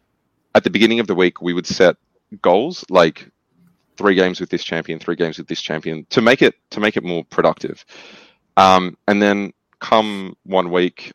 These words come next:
I would go through their O P G Gs, like, across all their accounts, like, list all the games they played, listed all the champions that they played on those accounts, um, and then present that back to them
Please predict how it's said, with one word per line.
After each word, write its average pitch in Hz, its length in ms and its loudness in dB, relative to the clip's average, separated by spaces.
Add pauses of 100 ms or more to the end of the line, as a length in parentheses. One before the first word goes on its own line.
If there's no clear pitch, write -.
(140)
I 90 140 6
would 90 140 0
go 90 120 0
through 85 340 -6
their 80 400 0
O 92 120 2
P 90 160 -2
G 85 160 -6
Gs, 82 460 -6
like, 82 140 -2
across 87 300 -4
all 87 120 -6
their 82 140 -2
accounts, 76 520 -6
like, 85 220 0
list 95 180 0
all 92 80 -2
the 185 80 -2
games 85 260 -2
they 82 100 2
played, 78 300 0
listed 82 300 -2
all 82 200 -4
the 80 240 0
champions 82 440 -4
that 80 80 -12
they 85 100 0
played 80 420 0
on 85 80 -4
those 80 200 -4
accounts, 80 500 -6 (600)
um, 82 520 6 (280)
and 92 160 2
then 90 300 0 (420)
present 92 400 0
that - 180 4
back 87 200 4
to - 140 -2
them 80 340 -4